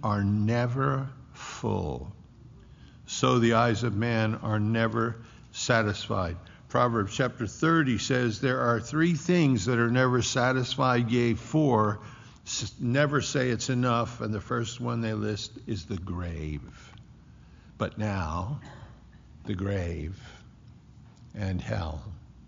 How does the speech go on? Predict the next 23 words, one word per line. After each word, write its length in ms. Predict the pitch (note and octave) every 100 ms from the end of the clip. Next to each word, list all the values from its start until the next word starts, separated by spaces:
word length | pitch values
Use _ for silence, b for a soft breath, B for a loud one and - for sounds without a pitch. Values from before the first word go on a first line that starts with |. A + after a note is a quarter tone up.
| - - -
are 140 | G2+ F2
both 420 | F2 F#2+ G2 -
cast 440 | G2+ F#2 F2+ -
into 260 | F#2+ F2+ F#2
the 100 | G2
lake 280 | F#2+ F#2 F#2+
of 80 |
fire, 300 | - G#2 G2
because 380 | E2+ G#2 A#2 A2
in 100 | A2+
the 120 | A2+
new 180 | A#2+ C#3
heavens 400 | C3 C3+ C3 B2
and 100 | C3
the 100 | C3+ C#3+
new 140 | C#3
earth, 360 | D3 A2+ - - - B2
there's 180 | A#2
no 140 | A#2+ A#2+
death, 500 | - A#2 - - - - - - - - - -
there's 180 | G#2 A#2+
no 140 | A2+
hell, 440 | G#2 A2 F#2 E2